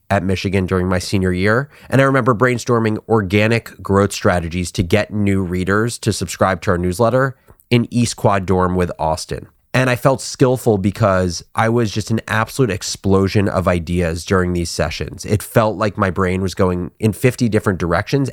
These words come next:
and it was kind of like its natural way to be wildly creative and think of ideas that it felt like I could only think of. And I enjoyed it because the feeling of being creative felt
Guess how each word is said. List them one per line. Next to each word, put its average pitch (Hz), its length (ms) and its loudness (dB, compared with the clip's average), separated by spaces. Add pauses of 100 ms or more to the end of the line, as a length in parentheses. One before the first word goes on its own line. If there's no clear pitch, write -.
and 113 100 2
it 110 40 4
was 110 240 0
kind 113 180 0
of 95 80 -4
like 101 140 2
its 98 180 -4
natural 95 840 0
way 90 520 -2 (260)
to 92 640 2 (220)
be 120 360 4
wildly 107 560 2
creative 98 680 0
and 113 180 2
think 117 280 0
of 110 120 2
ideas 98 600 -2 (160)
that 123 100 4
it 113 60 0
felt 113 220 0
like 107 180 0 (140)
I 98 240 2
could 98 260 -4
only 92 260 0
think 82 300 -4
of. - 320 -8
And 127 140 2
I 120 60 2
enjoyed 117 520 2
it 104 100 0
because 101 260 0
the 98 100 -2
feeling 120 500 2
of 101 140 -2
being 104 200 2
creative 92 680 0 (160)
felt 110 480 0